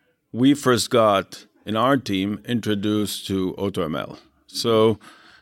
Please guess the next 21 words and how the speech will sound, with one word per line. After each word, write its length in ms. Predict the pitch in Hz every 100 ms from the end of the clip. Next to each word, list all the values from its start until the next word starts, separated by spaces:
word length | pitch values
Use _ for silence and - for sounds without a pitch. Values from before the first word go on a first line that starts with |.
| -
they've 360 | 107 123 180 190
been 240 | 170 135
doing 440 | 117 123 123 117
research, 520 | 107 117 117 101 95 101
a, 140 | 95
a, 20 |
a 800 | 71 - 87 76 80 78 67 78
subset 420 | 92 - 123 - 110
of 100 | 104
that 180 | 104
team 140 | 98 120
has 100 | 101
been 140 | 107
doing 140 | 110 107
s-, 160 | - 117 -
research 500 | 117 120 98 110 104
around 300 | 104 104 104
the 100 | 95
auto 300 | 107 101 98
M 140 | 95
L 240 | 98 85